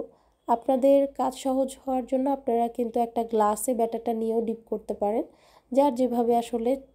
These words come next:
সহজ হয় সে সেভাবে করবেন। এরপরে আমরা এভাবে ব্রেড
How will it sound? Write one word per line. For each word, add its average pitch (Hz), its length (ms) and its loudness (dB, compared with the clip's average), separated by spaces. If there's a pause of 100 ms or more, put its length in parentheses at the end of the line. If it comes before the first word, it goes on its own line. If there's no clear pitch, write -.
(880)
সহজ 233 480 2
হয় 247 160 2
সে 277 200 -4
সেভাবে 233 380 -2
করবেন। 233 380 -2 (480)
এরপরে 285 380 4
আমরা 254 280 0 (340)
এভাবে 233 300 0 (300)
ব্রেড 220 200 0